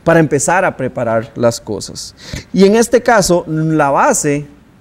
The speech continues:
de esta receta es la fe. Dice Hebreos once seis, "En realidad, sin fe es imposible agradar a Dios,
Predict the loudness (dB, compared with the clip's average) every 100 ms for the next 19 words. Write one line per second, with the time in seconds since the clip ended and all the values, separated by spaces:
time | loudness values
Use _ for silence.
0 | _ -2 2 2 0 0 0 -2 0 -2
1 | -4 -4 -2 0 0 2 2 2 -2 -14
2 | -20 _ _ _ _ _ _ -20 -20 -20
3 | -8 2 4 6 6 6 4 2 2 0
4 | 2 0 2 2 2 0 -6 -4 0 2
5 | 4 6 6 6 4 2 -4 -20 _ -2
6 | 0 0 0 0 0 0 -4 -4 -4 -2
7 | 0 0 0 -4 -6 -2 0 4 4 4
8 | 2 2 2 2 0 -4 -10